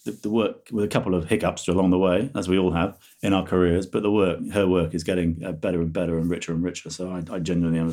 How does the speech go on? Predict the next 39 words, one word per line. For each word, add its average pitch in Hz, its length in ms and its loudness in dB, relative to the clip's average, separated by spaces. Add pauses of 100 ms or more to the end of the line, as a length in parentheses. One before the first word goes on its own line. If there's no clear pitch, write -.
(140)
a, 85 160 -4
a 85 40 -6
big 80 220 -8
fan. 82 300 -6 (480)
Uh, 90 140 -2
Hannah, 90 260 2
our 85 100 4
daughter, 90 320 0
bought 87 200 2
me 87 100 0
for 80 140 -2
my 90 220 0 (200)
Christmas 123 280 4
present 92 280 0
this 92 160 0
year 98 240 6
a 92 100 2
beautiful 110 960 4 (420)
twelve 101 340 0
inch, 95 400 -2
uh, 101 440 -4 (180)
uh, 101 260 -8
version, 101 720 2 (160)
double 107 260 2
album 95 440 4
of 95 260 -4
the 104 80 2
new, 101 480 4
uh, 101 280 -8 (100)
Taylor 98 240 -4
Swift - 260 -4
album 98 220 -4
Folklore, 95 360 -4
which 95 200 -4
is 92 120 -2
her 104 120 -2
best 95 240 -4
work 92 260 -4
ever. 92 180 -8